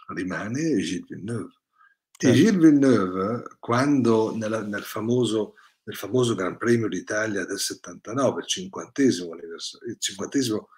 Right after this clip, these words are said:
Speaker 1: la cinquantesima edizione del Gran Premio d'Italia, eh, primo Scheckter, secondo Villeneuve, che lo scorta come un'ombra, ehm,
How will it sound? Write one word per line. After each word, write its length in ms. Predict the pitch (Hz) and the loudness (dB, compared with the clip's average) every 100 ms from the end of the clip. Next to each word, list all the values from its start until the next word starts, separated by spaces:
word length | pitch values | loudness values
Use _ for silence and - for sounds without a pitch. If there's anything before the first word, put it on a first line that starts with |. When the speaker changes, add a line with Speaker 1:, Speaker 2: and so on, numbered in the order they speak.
| _ _ _ _ | _ _ _ _
Speaker 1:
la 80 | - | -6
cinquantesima 640 | - 113 104 - 127 110 | -6 -4 -2 2 2 2
edizione 380 | 98 95 - 117 | 0 0 0 0
del 100 | 98 | -2
Gran 100 | 90 | -4
Premio 180 | 110 98 | -2 -2
d'Italia, 500 | 95 117 95 90 87 - _ _ _ - | -2 -4 -4 -4 -8 -12 _ _ _ -14
eh, 260 | 110 98 | -12 -6
primo 280 | - 135 127 | 6 8 8
Scheckter, 400 | - 127 123 101 | 4 0 0 -4
secondo 460 | - 92 117 104 87 | -4 -4 -2 -2 -2
Villeneuve, 540 | 92 92 113 127 120 | -2 0 4 2 2
che 100 | - | -4
lo 80 | 92 | -2
scorta 520 | - - 131 131 - | -2 0 0 -2 -8
come 260 | - 98 95 | -6 -6 -4
un'ombra, 600 | 101 107 87 87 92 117 - _ _ _ _ - | -4 -4 -6 -6 -8 -8 -12 _ _ _ _ -10
ehm, 800 | 123 107 104 104 98 95 92 | -4 -4 -4 -4 -6 -8 -12